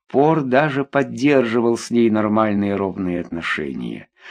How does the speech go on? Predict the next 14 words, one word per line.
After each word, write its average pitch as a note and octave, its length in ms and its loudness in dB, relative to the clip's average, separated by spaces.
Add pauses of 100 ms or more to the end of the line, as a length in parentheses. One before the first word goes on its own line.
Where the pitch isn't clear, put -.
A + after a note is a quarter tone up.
(160)
Однако A2+ 520 0
он C3+ 120 4
совершенно D3+ 1040 2
не C#3+ 260 4
переносил C#3+ 760 2
её C#3 280 0
семью, C3 800 0 (920)
которую G3 560 4
называл E3+ 460 4
не D3 180 2
иначе, G3 400 0
как A2+ 300 -4 (460)
«шайкой F#3 800 2
фаворитки», E3 920 -2